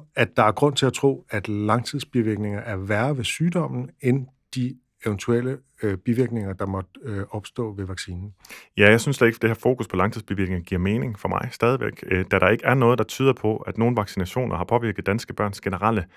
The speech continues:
Speaker 2: sundhed og modstandsdygtighed over for infektioner negativt nogensinde. Det er data fra andre lande, det er andre, øh, måder at finde ud af det på, som man diskuterer i videnskabelige kredse, om kan overføres der,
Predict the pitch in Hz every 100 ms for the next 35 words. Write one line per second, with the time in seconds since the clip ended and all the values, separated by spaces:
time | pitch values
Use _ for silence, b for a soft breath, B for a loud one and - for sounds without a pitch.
0 | b b - 113 120 98 87 90 113 120
1 | 101 98 92 95 98 92 87 - 98 -
2 | 120 87 98 110 - - - b b b
3 | _ 107 117 - 101 110 B B B -
4 | 123 113 135 - - 78 - - 127 120
5 | 98 113 135 - - 95 117 104 - 90
6 | 95 117 123 - 85 - 95 107 120 -
7 | 107 82 - 85 80 B B _ 95 85
8 | 90 - - 143 117 95 87 107 101 90
9 | - 90 107 - 85 - 82 110 - 85
10 | 85 - 104